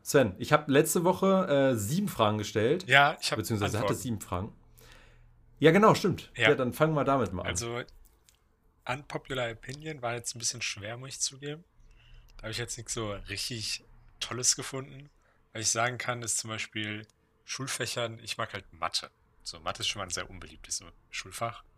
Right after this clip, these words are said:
Speaker 2: Ich mag Mathe,
Speaker 1: Mhm.
Speaker 2: aber aus dem einfachen Grund, weil ich's kann. Ja?
Speaker 1: Mhm.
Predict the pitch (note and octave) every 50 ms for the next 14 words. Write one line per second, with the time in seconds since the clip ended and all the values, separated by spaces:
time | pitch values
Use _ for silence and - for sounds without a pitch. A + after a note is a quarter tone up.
0 | _ - - - - - F2+ F#2 - - A2 G#2+ - B2+ B2 - - G2+ G2 G2+
1 | G2+ G#2 F#2+ - - G#2 G2 F#2+ - A2 G2+ G2 G2+ G2 G2 G2 F#2+ - - -
2 | - E2 - - _ _ _ _ - - - _ _ _ _ _ _ _ _ _
3 | _ _ _ _ - G2 A2+ - _ _ _ _ _ _ A2+ F2+ F2+ G2 A2+ F3+